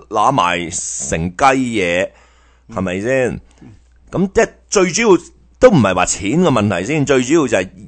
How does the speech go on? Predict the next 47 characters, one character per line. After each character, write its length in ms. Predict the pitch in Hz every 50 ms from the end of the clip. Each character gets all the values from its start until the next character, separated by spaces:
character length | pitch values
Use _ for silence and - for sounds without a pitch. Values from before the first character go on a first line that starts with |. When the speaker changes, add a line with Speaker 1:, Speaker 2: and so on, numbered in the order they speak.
| - - _ _ _ _ _ _ _ _ _ _ -
Speaker 1:
當 320 | 196 196 190 202 190 175
年 200 | 123 92 87 92
都 160 | - 151 170 147
仲 140 | 135 107 101
係 240 | 98 92 92 92 - _ _ _ _ _ _ _ _ _ -
好 220 | - - - -
瘋 380 | 95 123 143 - 175 156 151 139
狂 200 | 110 82 71 71
養 220 | 67 67 71 82 95
鬼， 300 | 87 82 73 87 - - - - - -
係 100 | - 90
好 180 | - - - - 82 90 120
鍾 220 | 120 139 123 110
意 160 | 98 85 80 76
啊， 140 | 73 - - _ _ _ _ _ _ _ _ _ _ _
嚇， 220 | 73 69 - - - _ _ _ _ _ _ _ - - 90 98 - - -
停 340 | - - 92 87 87 85 87
唔 40 | 87
到 80 | 80 82
啊， 280 | 107 120 107 - - - - - _ _ _ _ _ _ _ _ _ _ _ _ _ _ _ -
冇 240 | 90 85 95 110 107 117
可 120 | 135 135 90
能 100 | 80 80
停 260 | 78 76 76 78 76
到 100 | 73 90
陰 300 | 117 117 120 120 113 107
牌 280 | 92 71 73 90 92
啊， 140 | 90 78 69 _ _ _ _ _ _ _ _ _
嚇， 260 | 73 73 64 - - _ _ _ _ _ _ - - _ -
噉 520 | - 92 113 135 139 139 139 143 143 135
所 160 | - 110 107 131
以 120 | 127 101
咪 120 | 95 98 123
一 20 |
路 160 | 127 107 92
請 240 | 85 92 82 101 113
鬼 240 | 104 87 85 98 107
咁 140 | 104 107 98
解 220 | 80 71 80 90
啫 120 | 101 104
嘛， 240 | 104 98 90 87 85
唔， 400 | 85 82 69 65 67 67 71 - -
唔 160 | 71 76 73
係 160 | 76 76 73
話 140 | 73 76 76
我 140 | 76 78 80
唔 100 | 85